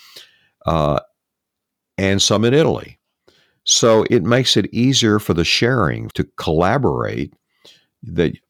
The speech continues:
you're all looking at this. I mean, this, this board was at my showrunner's office in L A,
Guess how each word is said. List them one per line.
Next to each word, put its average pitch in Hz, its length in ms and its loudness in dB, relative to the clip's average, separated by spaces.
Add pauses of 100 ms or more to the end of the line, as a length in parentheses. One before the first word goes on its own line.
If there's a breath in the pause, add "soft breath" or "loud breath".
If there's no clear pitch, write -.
(140)
you're 92 160 4
all 92 160 4
looking 107 240 0
at 123 140 -8
this. - 360 -10 (220 loud breath)
I - 20 -2
mean, 107 160 2
this, 110 220 2
this 92 200 0
board 107 640 2
was 71 220 -2
at 67 100 0
my 69 160 -4
showrunner's 69 960 -2 (920)
office 87 480 0
in 71 260 -6
L 78 320 2
A, 78 400 -2